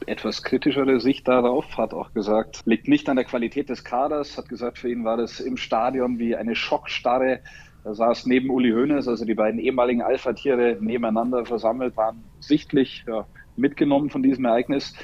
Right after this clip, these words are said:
Und der Herbert Hainer, äh, natürlich Kraft seines Amtes, muss den Blick nach vorne richten und sagt, wir werden uns wieder schütteln und, ähm,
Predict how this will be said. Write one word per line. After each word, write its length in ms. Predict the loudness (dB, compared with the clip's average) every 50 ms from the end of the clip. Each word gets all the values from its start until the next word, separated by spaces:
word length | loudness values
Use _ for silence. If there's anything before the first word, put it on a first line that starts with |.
| -16 -16 -14 -16 -16 -16 -20 -12 -6
Und 160 | -2 0 2
der 80 | 4 6
Herbert 340 | 6 6 6 4 2 -2 -6
Hainer, 480 | -8 -8 -6 -4 -4 -4 -4 -6 -8 -12
äh, 240 | -16 -16 -16 -16 -16 -16
natürlich 460 | -16 -14 -10 -8 -6 -6 -6 -8 -10
Kraft 260 | -10 -10 -10 -8 -8
seines 220 | -8 -6 -6 -6 -6
Amtes, 400 | -6 -6 -6 -6 -6 -6 -6 -4
muss 180 | -6 -4 -4
den 140 | -4 -4 -2
Blick 180 | 0 0 0 2
nach 140 | 0 0 2
vorne 320 | 2 2 2 4 4 2
richten 260 | 0 -2 -4 -6 -4
und 260 | -2 -2 0 -2 -4
sagt, 400 | -4 -2 -2 -2 -2 -2 -6 -2
wir 120 | 0 2 4
werden 240 | 4 2 2 0 -2
uns 160 | -4 -4 -4
wieder 280 | -2 -2 0 0 -2
schütteln 520 | -2 -2 -4 -4 -2 0 0 2 2 0 0
und, 420 | -2 -2 -2 -2 -2 -4 -4 -2 0
ähm, 300 | 0 0 0 0 -2